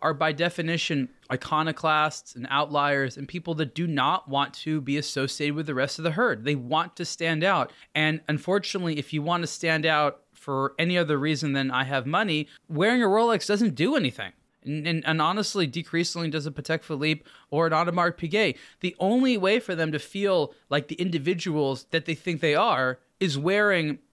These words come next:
a watch that is really sort of created by an individual. Jacob is a personality and so is the brand, and has all that personality. These are people that see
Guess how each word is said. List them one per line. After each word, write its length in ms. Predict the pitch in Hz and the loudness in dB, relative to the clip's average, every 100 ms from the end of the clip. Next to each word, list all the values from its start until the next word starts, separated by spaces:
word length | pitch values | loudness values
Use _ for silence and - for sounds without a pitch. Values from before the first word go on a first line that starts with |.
| - | -4
a 40 | 156 | -2
watch 540 | 151 202 170 - - | 0 2 0 -2 -4
that 200 | 147 147 | -2 -2
is 180 | 151 120 | -4 -4
really 240 | 151 170 156 | 0 0 0
sort 180 | 160 | -2
of 160 | 143 - | -6 -8
created 460 | - 123 151 156 120 | -6 -2 0 0 0
by 220 | 131 151 | 0 2
an 120 | 165 | 0
individual. 540 | 180 160 175 160 196 | -2 0 -2 0 -2
Jacob 380 | 180 123 123 139 | 0 -2 -2 -6
is 40 | 127 | -8
a 60 | |
personality 580 | 131 131 - 120 135 156 | -8 -8 -4 -2 -2 -2
and 80 | 127 | -4
so 180 | 139 131 | -4 -4
is 100 | 123 | -6
the 80 | |
brand, 400 | 113 120 135 156 160 - - | -4 0 2 0 -4 -10 -2
and 160 | 160 | -2
has 280 | 147 180 175 | 2 0 2
all 140 | 180 180 | 2 2
that 200 | 160 - | 0 -2
personality. 800 | 170 - 156 185 233 151 113 - - - | -6 -4 -2 0 2 0 -4 -8 -20 -4
These 160 | 202 214 | 0 0
are 80 | 214 | -2
people 320 | 214 185 185 | -4 -2 -2
that 120 | 175 | -2
see 440 | - 190 185 - | -2 -2 -2 -6